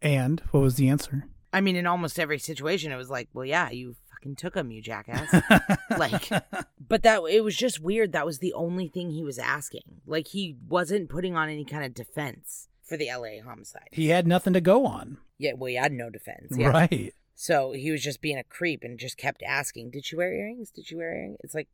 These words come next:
Speaker 2: stop it.
Speaker 1: <laughs>
Speaker 2: So he's confident as shit, even when he's wrong. He's, like, cool, calm, collected. And this asshole, because he represented himself, gets to ask witnesses direct questions.
Speaker 1: The best, though,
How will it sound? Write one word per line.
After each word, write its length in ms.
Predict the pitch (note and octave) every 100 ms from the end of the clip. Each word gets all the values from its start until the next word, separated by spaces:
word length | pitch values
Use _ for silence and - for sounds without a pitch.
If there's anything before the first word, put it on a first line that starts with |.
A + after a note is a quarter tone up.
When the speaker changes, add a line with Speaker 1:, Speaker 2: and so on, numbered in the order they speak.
| _ -
Speaker 2:
stop 360 | - C3+ A2
it. 280 | - - - _ _ _ _
Speaker 1:
<laughs> 320 | - - - - -
Speaker 2:
So 360 | - D#3+ D3
he's 320 | - - B3 -
confident 500 | A3 A3 G3 F#3+ E3
as 80 |
shit, 440 | - - D#3+ B2 -
even 280 | - F#3 G3
when 100 | F3+
he's 160 | D3 A#2+
wrong. 500 | C3+ A#2+ A#2 B2 C3+ _ _ _ _
He's, 200 | D3+ D3+
like, 200 | C#3 A2+
cool, 380 | - E3+ C#3 C#3
calm, 360 | - C3+ B2+ C#3+
collected. 520 | - C3 B2 B2 C3 - _ -
And 320 | E3+ D#3 C#3+ -
this 400 | C#3+ C3+ G3 A3 F#3+
asshole, 680 | G3+ G3+ F3+ B2+ B2 A#2
because 260 | C#3+ D3+ C3+
he 60 | C#3
represented 540 | D3 D3+ D#3+ F3 E3+
himself, 560 | D#3+ C3+ - C#3 B2 - -
gets 240 | E3+ -
to 120 | - -
ask 360 | D3+ D#3 D#3 -
witnesses 640 | D#3 - E3 D#3 D#3 C#3+ A#2+ -
direct 480 | C3 C3 C3 -
questions. 720 | - A#2+ - - - - - - _ -
Speaker 1:
The 100 | D3
best, 340 | B2 C#3 -
though, 320 | D#3+ D#3 E3+